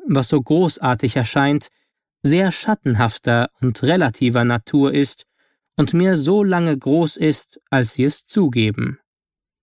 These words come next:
Seine stolzesten Tore fliegen auf, wenn ihr Mut und ihre Tüchtigkeit sich ihnen nähert. Was den gegenwärtigen Schmerz derjenigen anbelangt, die so empfindlich sind,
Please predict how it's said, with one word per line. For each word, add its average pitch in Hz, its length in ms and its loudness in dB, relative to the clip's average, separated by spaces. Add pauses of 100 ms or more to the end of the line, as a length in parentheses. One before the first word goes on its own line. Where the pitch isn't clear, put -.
(680)
Seine 165 220 2
stolzesten 202 720 -2
Tore 185 400 2
fliegen 143 380 0
auf, 156 340 -2 (380)
wenn 156 180 2
ihr 170 160 2
Mut 196 380 2
und 170 240 -4
ihre 143 240 -2
Tüchtigkeit 135 840 -2
sich - 280 -4
ihnen 143 280 2
nähert. - 640 -4 (1700)
Was 175 220 2
den 180 220 0
gegenwärtigen 175 800 0
Schmerz - 580 -2
derjenigen 139 720 2
anbelangt, 135 640 0 (380)
die 139 100 2
so 175 180 2
empfindlich 160 640 -2
sind, 139 380 0